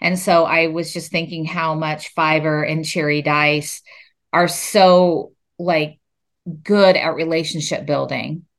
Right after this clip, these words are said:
And you really spoke to that. So, um, you know, we, we are told so often how we need to be building those relationships with students. And I just think that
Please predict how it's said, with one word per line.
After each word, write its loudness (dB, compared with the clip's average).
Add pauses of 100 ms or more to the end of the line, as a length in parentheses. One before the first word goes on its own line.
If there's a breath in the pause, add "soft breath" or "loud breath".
(120)
And 4
you 4
really 8
spoke 0
to 0
that. -6 (400 loud breath)
So, 4
um, 0
you -2
know, -4
we, -4
we 0
are 2
told 0
so 0
often -2
how -4
we -4 (400 loud breath)
need 2
to 2
be 4
building 6
those 2
relationships 0
with -6
students. 0
And 0
I 0
just -6
think -2
that 2